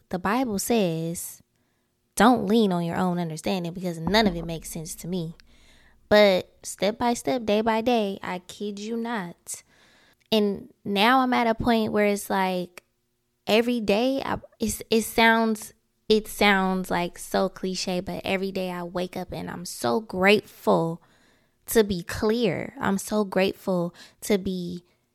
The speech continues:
vigilant about what my everyday is about. And it feels amazing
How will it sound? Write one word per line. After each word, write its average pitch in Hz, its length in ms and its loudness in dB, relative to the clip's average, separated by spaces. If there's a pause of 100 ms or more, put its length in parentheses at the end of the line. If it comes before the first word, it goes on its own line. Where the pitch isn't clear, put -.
(360)
vigilant 196 760 4 (760)
about 180 300 2
what 175 200 0
my 180 240 -2
everyday 185 640 -2
is 180 120 -4
about. 175 600 -2 (800)
And 214 140 4
it 233 120 0
feels 226 260 0
amazing 185 920 -2